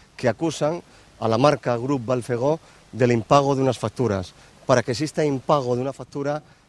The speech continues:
en derecho tiene que emitirse y producirse una factura. En nuestro caso, yo soy el director general de esa marca, el Grupo Balfegó y Balfegó, jamás se ha emitido una factura que no hubiese sido, eh, pagada. Con lo cual, en estos momentos, nosotros hemos puesto una querella,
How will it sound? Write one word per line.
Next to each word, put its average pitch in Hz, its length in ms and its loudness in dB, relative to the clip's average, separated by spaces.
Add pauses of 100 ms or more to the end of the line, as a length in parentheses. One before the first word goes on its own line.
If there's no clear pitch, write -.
en 120 100 -6
derecho 135 380 -4
tiene 143 260 -4
que 135 240 -4
emitirse 135 720 -10 (100)
y 127 80 -10
producirse 120 540 -10
una 139 100 -10
factura. 123 380 -10 (340)
En 120 80 -4
nuestro 127 240 -4
caso, 139 300 -4
yo 123 160 -8
soy 131 320 -8
el 117 120 -8
director 107 300 -12
general 127 340 -4 (360)
de 117 180 -6
esa 139 220 -4
marca, 143 340 -6
el 104 120 -12
Grupo 120 200 -10
Balfegó 123 340 -8
y 127 40 -4
Balfegó, 123 400 -6 (180)
jamás 139 600 -8 (200)
se - 380 -6
ha - 20 0
emitido 143 380 -6
una 135 100 -8
factura 135 480 -10
que 120 140 -10
no 117 80 -6
hubiese 120 240 -8
sido, 120 340 -6 (320)
eh, 117 320 -2
pagada. 123 420 -2 (560)
Con 131 160 -4
lo 120 100 -2
cual, 147 260 0
en 135 80 -8
estos 127 240 -14
momentos, 135 320 -10
nosotros 123 300 -10
hemos 131 180 -8
puesto 143 280 -8
una 127 180 -4
querella, 120 500 -6